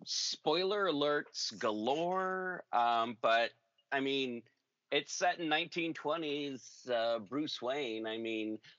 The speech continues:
like, part of me is like, "Spoiler alert," but also the other part of me is like, if you like Batman, you should have probably already, already read this comic book. But anyway, it,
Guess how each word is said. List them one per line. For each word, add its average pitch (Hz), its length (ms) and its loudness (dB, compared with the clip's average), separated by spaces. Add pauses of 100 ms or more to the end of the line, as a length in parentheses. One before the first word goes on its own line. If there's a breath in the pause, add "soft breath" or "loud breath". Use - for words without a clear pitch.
like, 131 180 -2
part 180 220 4
of 156 100 -2
me 165 140 0
is 139 140 -4
like, 135 280 0
"Spoiler 175 760 2
alert," 127 440 2
but 131 120 0
also 139 260 -2
the 135 140 0
other 151 140 0
part 117 260 0
of 117 100 -4
me 113 100 -2
is 107 140 -6
like, 107 320 -2 (140)
if 147 100 -2
you 277 140 0
like 226 240 0
Batman, 127 560 2 (100)
you 110 180 -6 (120)
should 127 440 -2
have 131 220 -2
probably 123 440 2
already, 110 380 2 (280)
already 117 300 2
read 98 200 0
this 90 140 -10
comic 82 420 -6
book. - 120 -6 (160)
But 82 200 -4 (260)
anyway, 104 540 2 (400)
it, 143 160 -2